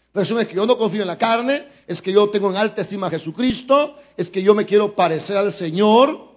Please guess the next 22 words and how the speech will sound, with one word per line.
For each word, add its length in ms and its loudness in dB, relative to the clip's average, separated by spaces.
quiero 180 6
alcanzar. 920 0
Yo 60 0
no 80 0
sé 100 -6
cuántos 300 -4
saben 220 -4
que 80 0
hay 40 6
un 120 -2
texto 260 0
que 120 -4
dice 440 -2
que 160 -2
Dios 240 2
constituyó 420 0
a 40 4
unos 220 2
apóstoles, 580 2
profetas, 600 -2
maestros, 680 -2
evangelistas, 720 -2